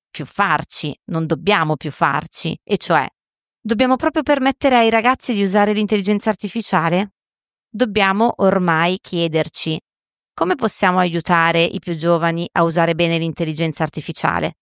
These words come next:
Perché oggi proteggere significa anche questo, dare ai ragazzi gli strumenti, ma poi anche la consapevolezza di quello che hanno davanti, di quello che stanno usando,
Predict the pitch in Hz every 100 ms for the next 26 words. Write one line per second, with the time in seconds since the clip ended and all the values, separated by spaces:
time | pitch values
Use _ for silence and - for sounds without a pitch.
0 | _ _ _ _ _ - 240 269 285 247
1 | 226 - 214 233 220 202 254 220 185 180
2 | 190 208 180 185 170 - 190 180 - -
3 | 165 117 147 202 170 165 - 208 202 180
4 | 175 151 - - 196 202 _ _ 214 -
5 | - 196 196 170 170 - 233 - 226 233
6 | - 208 175 180 226 - 196 190 240 233
7 | - 247 285 240 170 - 151 165 160 156
8 | - 165 - 170 - 170 156 - 160 156
9 | 156 156 156 156 143 160 151 190 185 185
10 | 175 170 - 156 156 156 147 147 151 151